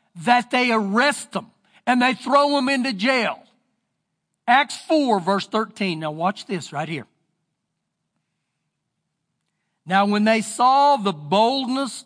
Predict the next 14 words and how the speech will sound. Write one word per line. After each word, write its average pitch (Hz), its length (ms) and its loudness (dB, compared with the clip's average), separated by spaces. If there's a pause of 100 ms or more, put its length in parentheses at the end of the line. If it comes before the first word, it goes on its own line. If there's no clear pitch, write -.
of 170 240 -10
Peter 226 400 -6
and 220 160 -4
John," 156 540 -2 (1900)
they 226 160 0
saw 320 460 4
the 196 120 -4
boldness, 147 920 -4 (1200)
"and 302 240 0
they 302 140 4
perceived 330 840 -2
that 254 200 -4
they 277 140 0
were 262 260 -4